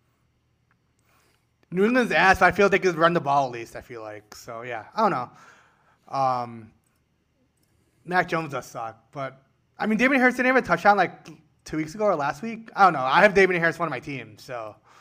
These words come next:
whatever. McDaniel's awesome for Miami, though.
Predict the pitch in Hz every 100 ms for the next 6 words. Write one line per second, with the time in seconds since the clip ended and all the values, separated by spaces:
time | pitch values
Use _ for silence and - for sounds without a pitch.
0 | _ _ _ - 120 104 104 _ _ _
1 | _ _ _ _ _ _ _ _ _ _
2 | 196 208 254 294 226 165 208 214 226 214
3 | 185 165 156 180 185 147 127 123 127